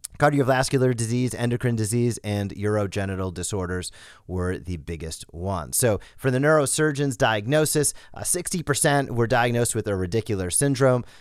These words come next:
which included, of course, radiculopathy and everything associated with neurogenic claudication. So ninety-seven percent, a lot of stats here, but important to, uh, just, I, I wanna get these stats out there so then we can talk about the impact on 'em.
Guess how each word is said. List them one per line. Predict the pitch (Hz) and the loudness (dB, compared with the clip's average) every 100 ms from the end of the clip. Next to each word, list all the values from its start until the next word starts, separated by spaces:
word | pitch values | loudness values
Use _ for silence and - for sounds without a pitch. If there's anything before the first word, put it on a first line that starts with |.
| - | -6
which | 104 110 | -4 -2
included, | 98 110 107 98 | -2 -2 0 -2
of | 95 | -4
course, | - 101 - | -2 -2 -2
radiculopathy | 92 90 87 87 87 85 - 85 85 | -6 -6 -6 -4 -4 -6 -8 -6 -6
and | 82 | -6
everything | 80 78 82 | -8 -10 -10
associated | 80 - 98 - 90 82 80 | -6 -2 -2 -2 -6 -6 -6
with | 82 80 | -8 -10
neurogenic | 82 85 82 78 80 78 - - | -8 -6 -6 -6 -8 -10 -14 -20
claudication. | - 92 78 69 69 - 80 - - - - - - _ | -14 -8 -8 -8 -12 -14 -12 -10 -12 -14 -20 -20 -20 _
So | - 107 101 98 | 0 2 0 -2
ninety-seven | 107 131 151 175 165 147 175 190 196 175 | -2 -2 -2 -2 -2 2 2 2 0 0
percent, | 165 147 165 131 - | 2 2 2 0 -2
a | |
lot | 139 | -2
of | 143 | 0
stats | - 147 147 | 0 0 0
here, | 151 139 | 0 2
but | 135 | 2
important | 131 - 147 135 143 | 0 -4 -2 -2 -2
to, | 135 147 135 | -2 -2 -4
uh, | 85 | -6
just, | 82 131 - - | -6 -4 -4 -6
I, | 110 | -8
I | - | -4
wanna | 127 117 | -4 -4
get | - - | -6 -10
these | 95 131 | -8 -8
stats | - 123 123 | -4 -4 -2
out | 120 117 | -2 -2
there | 110 | -4
so | 117 | -4
then | 107 | -4
we | |
can | 101 | -4
talk | 117 104 | -6 -2
about | 107 | -4
the | 98 | -4
impact | 98 101 95 101 | -6 -4 -6 -6
on | |
'em. | 92 | -8